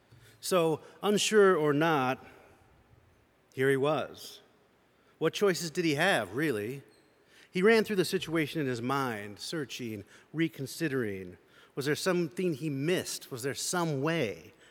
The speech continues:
some other way? But even before he finished figuring, he gave up. He gave up, 'cause he'd been through this routine so many times. He knew the answer. He didn't even want to speak the word,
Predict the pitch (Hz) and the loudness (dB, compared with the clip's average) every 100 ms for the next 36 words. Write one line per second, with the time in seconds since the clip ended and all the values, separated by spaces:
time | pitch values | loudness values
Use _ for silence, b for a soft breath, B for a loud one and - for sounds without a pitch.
0 | - - 185 165 175 180 127 110 98 82 | -14 -4 -4 0 0 2 0 -2 -6 -8
1 | - - _ _ _ b b b b 180 | -14 -20 _ _ _ b b b b 0
2 | 202 196 156 - 175 156 127 147 113 - | 2 2 0 0 2 2 2 0 0 -2
3 | 156 123 113 98 98 - _ _ b b | -2 0 -2 -4 -8 -12 _ _ b b
4 | b - 117 131 127 107 95 - - - | b -14 -2 0 0 -2 -6 -8 -14 -20
5 | _ _ _ _ B B B B 151 139 | _ _ _ _ B B B B -6 0
6 | 143 123 117 92 - - _ _ b b | 2 2 0 -2 -6 -18 _ _ b b
7 | - 139 196 151 180 165 180 165 156 156 | -12 -2 0 4 4 4 -2 -2 -2 -6
8 | - 156 143 - 165 160 160 151 143 135 | -2 -2 0 0 2 2 4 2 2 0
9 | - 135 113 98 92 98 - - _ _ | 0 0 0 -4 -10 -14 -16 -18 _ _
10 | 165 185 190 185 123 104 98 - 87 85 | -2 2 2 2 0 -2 -6 -10 -12 -14
11 | 71 - b b b b b b _ _ | -16 -20 b b b b b b _ _
12 | _ - 156 185 180 165 156 123 - - | _ -8 -2 2 4 4 2 0 -4 -4
13 | 175 - 135 110 139 117 98 85 101 | -6 -4 -6 0 0 0 -4 -8 -14